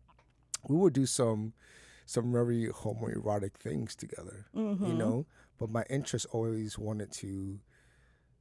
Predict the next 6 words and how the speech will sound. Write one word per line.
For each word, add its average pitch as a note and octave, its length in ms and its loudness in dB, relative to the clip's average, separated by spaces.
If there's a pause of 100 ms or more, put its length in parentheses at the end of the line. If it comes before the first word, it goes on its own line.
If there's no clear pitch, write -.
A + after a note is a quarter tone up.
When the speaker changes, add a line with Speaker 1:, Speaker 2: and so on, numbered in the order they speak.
(760)
Speaker 1:
um, G2+ 300 -2 (680)
for, G#2+ 600 -2 (120)
to, C3+ 140 0
to B2+ 140 -2
go B2+ 120 2
further - 520 0